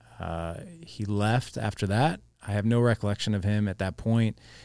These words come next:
In fact, this is kind of funny. Uh, I remember being four years old, and I remember being in preschool, and I knew what a dad was because men would come and pick up their kids from school.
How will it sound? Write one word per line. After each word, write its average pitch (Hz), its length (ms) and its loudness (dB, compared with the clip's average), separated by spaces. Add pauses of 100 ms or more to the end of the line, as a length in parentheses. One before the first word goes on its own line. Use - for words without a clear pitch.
(120)
In 107 120 2
fact, 120 320 2
this 120 160 2
is - 20 -6
kind 110 180 0
of 87 60 -8
funny. 90 460 -4 (120)
Uh, 95 340 0 (280)
I - 140 -6
remember 147 340 2
being 110 240 4
four 110 300 0
years 95 260 0
old, 85 300 -8 (640)
and 104 100 -2
I 107 60 4
remember 120 300 4
being 110 200 4
in 98 100 2
preschool, - 600 -2 (300)
and 101 140 0
I 98 100 2
knew 120 540 6 (500)
what 98 140 -4
a 92 40 -2
dad 95 340 0
was 85 360 -4
because 90 320 -4
men 98 240 -2
would 95 120 -4
come 98 140 -6
and 90 100 -6
pick 92 140 -4
up 95 80 -6
their 90 140 -6
kids 85 280 -8
from 82 160 -10
school. - 400 -10